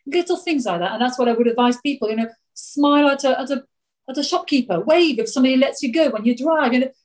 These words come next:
little things can make such a huge impact at the moment.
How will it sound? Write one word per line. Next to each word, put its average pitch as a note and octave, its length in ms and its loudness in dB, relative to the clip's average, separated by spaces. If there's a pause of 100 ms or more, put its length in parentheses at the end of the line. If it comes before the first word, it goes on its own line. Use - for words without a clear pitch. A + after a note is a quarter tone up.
(140)
little F4 320 -4
things D#4+ 400 -4
can B3 180 -2
make C4 160 -2
such - 380 -8
a C#4 60 -8
huge C#4+ 300 -4
impact D#4+ 380 -8
at F3+ 80 -6
the F3 60 -12
moment. E3+ 380 -12